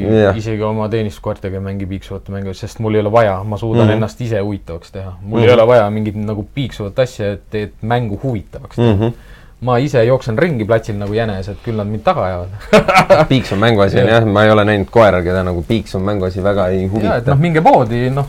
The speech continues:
Speaker 2: konks, nuga, vuba, näe, noh, ei piiksu, noh,
Speaker 1: Mhm.
Speaker 2: li-, no ei tu-, mitte ühtegi piiksu ei tule, lihtsalt
Speaker 1: Mulle meeldib.
Speaker 2: käige poes nagu ringi niimoodi, et kas piiksub või ei piiksu.
Speaker 1: Need on head.
Speaker 2: <laughs>
Speaker 1: Need on head.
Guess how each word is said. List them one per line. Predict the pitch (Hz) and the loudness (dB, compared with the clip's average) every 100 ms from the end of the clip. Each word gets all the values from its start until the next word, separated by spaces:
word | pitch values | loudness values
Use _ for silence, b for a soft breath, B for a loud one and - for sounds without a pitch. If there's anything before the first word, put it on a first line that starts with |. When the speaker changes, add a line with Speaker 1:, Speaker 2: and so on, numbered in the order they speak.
| - - - | -8 -16 -8
Speaker 2:
konks, | - 196 143 180 | -2 -2 -2 0
nuga, | 190 165 | 2 4
vuba, | 170 156 117 | 4 2 2
näe, | 143 113 117 | 0 0 -2
noh, | 135 135 | -4 -4
ei | 143 | -4
piiksu, | 156 233 - 101 | -4 -6 -6 -6
noh, | 117 117 | -6 -6
Speaker 1:
Mhm. | 139 107 104 165 | -2 0 0 0
Speaker 2:
li-, | 202 | -2
no | 143 160 165 | -2 0 0
ei | 151 139 | 0 -4
tu-, | 196 139 | -8 -8
mitte | 139 165 208 220 | -10 -6 -2 -2
ühtegi | 214 135 139 | -2 -4 -2
piiksu | 170 - 117 | -2 -2 -2
ei | |
tule, | 123 110 87 - - | 0 -2 -6 -12 -10
lihtsalt | 123 - 110 - b b - | -8 -6 -10 -10 b b 2
Speaker 1:
Mulle | 113 | 2
meeldib. | 92 139 175 | 4 4 6
Speaker 2:
käige | 143 127 | 4 4
poes | 165 196 123 117 | 6 6 6 2
nagu | 123 143 | 0 0
ringi | 170 113 | 0 0
niimoodi, | 113 120 101 | 0 0 0
et | 104 - | -2 -4
kas | - 127 | -4 -4
piiksub | - 156 - 110 101 | -4 -8 -6 -6 -2
või | 113 113 | 0 0
ei | |
piiksu. | 110 110 117 | -2 -2 0
Speaker 1:
Need | 120 92 | 0 0
on | |
head. | 90 87 | 0 2
Speaker 2:
<laughs> | 170 - 156 - - - - 135 - - - | 4 4 2 0 -14 -14 -12 -14 -14 -18 -6
Speaker 1:
Need | 104 101 | -2 0
on | 85 | 0
head. | 90 | -2